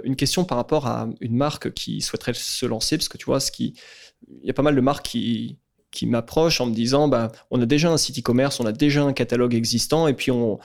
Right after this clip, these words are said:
on aimerait le, le mettre, euh, sur Amazon. » Euh, est-ce que dans, que-, quel serait ton, ton conseil dans ces cas-là ? Euh, typiquement, une marque qui a déjà un catalogue existant, qui, qui veut le mettre sur Amazon, est-ce qu'il y a des erreurs à éviter,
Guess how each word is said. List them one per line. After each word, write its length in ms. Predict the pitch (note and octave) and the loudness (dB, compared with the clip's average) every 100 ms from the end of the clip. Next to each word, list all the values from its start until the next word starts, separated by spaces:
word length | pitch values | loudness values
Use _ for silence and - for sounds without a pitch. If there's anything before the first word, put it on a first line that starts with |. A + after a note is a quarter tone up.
| - | -8
on 120 | - B2+ | 0 2
aimerait 240 | B2 C3 | 4 4
le, 220 | B2+ A2+ | 4 4
le 120 | A2+ A2 | 4 4
mettre, 360 | B2 - - | 4 2 -4
euh, 160 | - A2+ | -4 -4
sur 200 | - C3 | -2 0
Amazon. » 400 | A#2+ G#2+ C#3+ F3 F3 - - - | 2 2 2 0 -4 -12 -18 -8
Euh, 180 | A2+ G#2+ - - - | -4 -2 -4 -8 -8
est-ce 160 | - - | -4 0
que 80 | A#2+ | 0
dans, 360 | C#3 G2+ A2+ G2+ - | 0 -2 -6 -10 -10
que-, 160 | - C#3+ | -4 -4
quel 140 | - E3 | 0 0
serait 220 | - D3+ | 2 0
ton, 180 | C3 A#2+ | 0 -2
ton 160 | B2+ | -2
conseil 380 | A#2+ C3 - D3 | -2 0 2 2
dans 120 | A#2+ | 2
ces 160 | - A#2 | -2 -2
cas-là ? 400 | - A#2 D3+ D#3+ - - - | 0 2 0 -2 -10 -16 -6
Euh, 160 | A2 | -4
typiquement, 400 | A2+ - A#2+ C#3+ | -2 -4 -4 2
une 140 | D3 A#2+ | 4 4
marque 340 | C3 C#3+ - | 4 0 -4
qui 140 | G#2+ A#2 | -2 0
a 40 | |
déjà 280 | A2+ B2+ C#3 | 2 2 2
un 100 | B2 | 0
catalogue 400 | B2 - A#2 A#2 | -2 -2 0 0
existant, 520 | A#2 A#2 - C3+ C#3+ | -2 -2 -2 -2 -2
qui, 440 | C#3 A#2 A2+ A#2 - _ | -2 -2 -2 -2 -6 _
qui 120 | - | -2
veut 100 | A#2+ | 2
le 60 | B2+ | 2
mettre 180 | C3 - | 2 0
sur 160 | B2 | -2
Amazon, 400 | A2+ A2 C#3+ E3 D#3+ - - | 0 2 2 0 -4 -12 -4
est-ce 80 | - | 0
qu'il 100 | C3 | 2
y 60 | |
a 20 | |
des 160 | B2+ A#2 | 4 4
erreurs 220 | C3+ C#3 | 4 4
à 80 | A#2+ | 2
éviter, 680 | A#2 A2+ - C#3 D3+ D#3 - | 0 0 0 2 2 0 -6